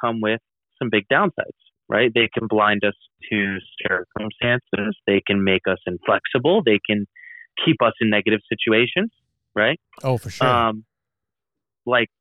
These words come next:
Speaker 1: you know, breaking your foot, running a marathon, and finishing in excruciating pain, it's a part of the goal, and, and maybe it was worth it, but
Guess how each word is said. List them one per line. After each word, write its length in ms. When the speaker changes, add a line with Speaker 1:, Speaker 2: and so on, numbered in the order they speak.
Speaker 1:
you 100
know, 100
breaking 360
your 180
foot, 220
running 260
a 40
marathon, 640
and 160
finishing 460
in 280
excruciating 920
pain, 400
it's 120
a 40
part 320
of 60
the 140
goal, 640
and, 320
and 400
maybe 380
it 40
was 180
worth 320
it, 200
but 240